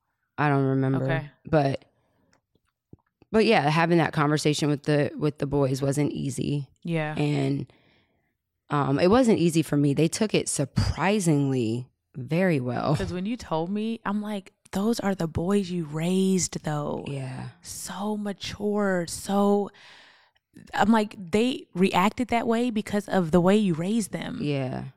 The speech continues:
Speaker 2: Like, you know what I mean? Like, Eli is so,
Speaker 1: Ugh,
Speaker 2: he's just
Speaker 1: the best.
Speaker 2: He called you too? Oh, yeah, he called me today.
Speaker 1: Yeah.
Speaker 2: I'm like,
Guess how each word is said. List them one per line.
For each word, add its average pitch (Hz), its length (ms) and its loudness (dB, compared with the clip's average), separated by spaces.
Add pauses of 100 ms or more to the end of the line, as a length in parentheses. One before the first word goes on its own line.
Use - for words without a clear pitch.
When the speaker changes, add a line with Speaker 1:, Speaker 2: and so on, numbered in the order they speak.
(180)
Speaker 2:
Like, 180 280 4
you 208 180 -4
know 254 100 -6
what 254 100 -6
I 262 60 -4
mean? 254 340 -6
Like, 190 240 -10
Eli 247 360 2
is 202 160 -6
so, 214 500 0 (560)
Speaker 1:
Ugh, 143 360 -4
Speaker 2:
he's 269 240 0
just - 500 -2
Speaker 1:
the 127 80 0
best. 123 480 -4 (1600)
Speaker 2:
He - 160 -6
called 269 240 -6
you 269 60 0
too? 285 240 -4 (840)
Oh, 175 460 0 (140)
yeah, 269 200 -2
he 294 100 -2
called 349 260 4
me 311 60 2
today. 175 380 0
Speaker 1:
Yeah. - 120 -4
Speaker 2:
I'm 247 100 -4
like, 277 260 -4